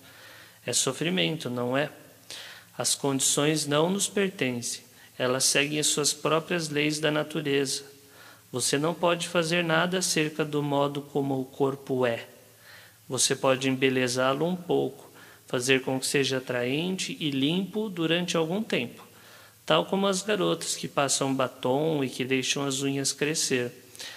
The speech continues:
Porém, quando a velhice chega, todos estão no mesmo barco. O corpo é assim. Você não pode fazer com que seja de outro modo, mas o que você pode melhorar e embelezar é a mente.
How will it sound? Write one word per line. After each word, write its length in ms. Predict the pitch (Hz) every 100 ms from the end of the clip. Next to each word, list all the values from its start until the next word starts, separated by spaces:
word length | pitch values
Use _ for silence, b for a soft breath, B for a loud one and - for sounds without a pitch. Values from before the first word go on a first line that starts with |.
| B -
Porém, 460 | 131 123 135 190 220
quando 300 | 180 170 151
a 40 |
velhice 540 | 139 143 139 131 -
chega, 640 | 123 - 170 202 190 131 131 - - -
todos 400 | 180 185 180 165
estão 360 | 180 - 165 165
no 100 | 165
mesmo 340 | 165 160 180
barco. 540 | 175 135 123 123 - - B B B B -
O 60 | 123
corpo 380 | - 135 131 143
é 40 |
assim. 480 | 160 - - 117 - - B B B B B B -
Você 340 | 120 - 135
não 220 | 131 175
pode 380 | 190 180 185 180
fazer 360 | - 175 170 170
com 180 | 175
que 120 | 170 -
seja 340 | 170 156 160
de 140 | 156
outro 260 | 156 151 175
modo, 420 | 160 123 120 - - -
mas 220 | 127 123 123
o 40 |
que 140 | -
você 300 | 139 139 -
pode 360 | 143 151 151 147
melhorar 800 | 147 143 135 127 127 123 120 -
e 80 | 147
embelezar 1040 | 135 127 127 123 120 120 131 156 180 - - -
é 120 | 139
a 80 | 143
mente. 640 | 151 117 113 - - -